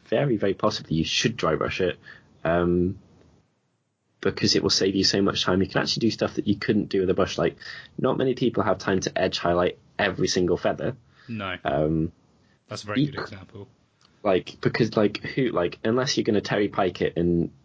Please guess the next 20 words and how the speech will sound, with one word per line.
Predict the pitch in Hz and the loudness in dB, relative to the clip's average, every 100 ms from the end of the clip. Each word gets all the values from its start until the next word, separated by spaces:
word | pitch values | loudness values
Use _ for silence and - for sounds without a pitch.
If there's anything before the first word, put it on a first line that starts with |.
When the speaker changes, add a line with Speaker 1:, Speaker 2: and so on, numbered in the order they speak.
| _ _ - | _ _ -2
Speaker 1:
paint | 98 - | 0 2
a | |
Lord | 98 92 | 2 0
of | 87 | 0
Change | 101 82 | 0 -2
that | - | 0
looks | 92 - - | -2 0 0
as | 98 101 | 0 0
exquisite | - - - 110 110 - | 0 0 0 0 0 0
as | 98 | 0
his | - 104 | 0 0
does, | - 131 - | 2 0 2
and | 90 | 0
then | 87 | 2
highlight | 104 98 92 | 2 2 2
every | 90 95 | 0 0
highlight, | 82 98 87 78 - - | 0 0 0 -2 -4 -6
every | - 90 90 | -2 0 0
highlight, | 101 98 76 101 - - - - - | 0 0 2 0 -2 -12 -20 -20 -4
um, | - 78 78 | 0 2 0